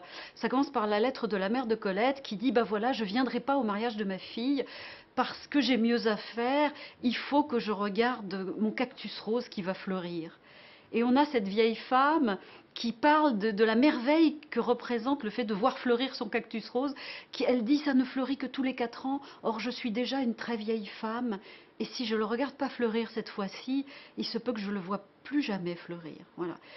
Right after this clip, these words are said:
Et il y a toute cette, cette image, euh, cette, cette symbolique de la personne qui est tellement, euh, amoureuse de la vie, de la fécondation des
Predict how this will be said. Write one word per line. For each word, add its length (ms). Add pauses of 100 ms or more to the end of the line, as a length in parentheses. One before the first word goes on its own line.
(200)
Et 40
il 60
y 40
a 60
toute 220
cette, 300
cette 300
image, 560
euh, 220 (320)
cette, 280
cette 200
symbolique 500
de 120
la 120
personne 560
qui 320
est 200
tellement, 580
euh, 60 (300)
amoureuse 540
de 120
la 200
vie, 500
de 100
la 80
fécondation 680
des 160